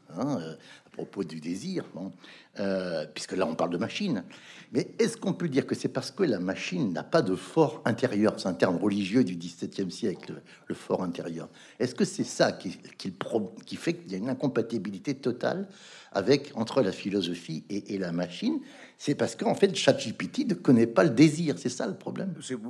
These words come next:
Speaker 2: on peut, ne connaît pas le désir et ne, n'a pas de fort intérieur, oui. Il n'y a pas de monde intérieur.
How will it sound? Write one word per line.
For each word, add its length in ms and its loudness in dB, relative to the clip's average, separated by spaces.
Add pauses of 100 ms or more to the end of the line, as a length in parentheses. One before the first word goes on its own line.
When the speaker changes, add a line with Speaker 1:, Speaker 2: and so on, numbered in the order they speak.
(100)
Speaker 2:
on 120 -2
peut, 320 6
ne 80 -4
connaît 160 0
pas 80 4
le 60 -2
désir 360 4
et 140 0
ne, 120 -2
n'a 360 0
pas 200 4
de 80 -6
fort 260 0
intérieur, 480 -2
oui. 140 -2 (200)
Il 40 -8
n'y 60 0
a 60 2
pas 100 4
de 80 -2
monde 220 0
intérieur. 420 -2